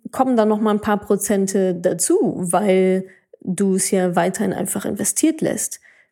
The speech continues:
dann reicht es natürlich ein bisschen länger, weil in dem Moment frisst du ja nicht deine Gans auf. Ja, die eine Million ist deine goldene Gans, die goldene Eier legt, das sind die vier Prozent,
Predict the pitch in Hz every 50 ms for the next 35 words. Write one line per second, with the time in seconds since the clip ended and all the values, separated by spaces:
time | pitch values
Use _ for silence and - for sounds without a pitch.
0 | _ _ - 175 175 196 240 269 294 294 - - - - 220 226 220 247 233 -
1 | 233 220 214 - - 226 220 220 226 226 220 - - - _ _ _ _ - 214
2 | 180 - 214 202 - - - 208 202 208 208 202 202 202 202 - _ _ _ _
3 | - 220 208 175 175 165 160 175 196 - _ - 214 185 - 175 180 185 185 185
4 | - - 196 190 180 170 214 220 220 202 196 190 190 208 233 247 240 - - -
5 | - _ _ _ _ _ _ - - - - - 226 233 233 - - 226 214 202
6 | 190 190 202 214 202 - - - - - _ - 180 - 175 175 180 175 170 170
7 | - 226 262 254 - - - - 233 294 359 370 - - - - - 214 196 202
8 | 214 202 - - - 196 202 196 190 190 185 185 208 208 202 - 190 - - -
9 | - 196 196 190 190 190 190 196 196 190 185 190 202 247 285 277 - - - 208
10 | 196 - 196 196 196 190 170 - 220 240 262 262 294 285 - 226 220 - 196 185
11 | 196 - - 208 - - - 175 - - 214 254 339 381 -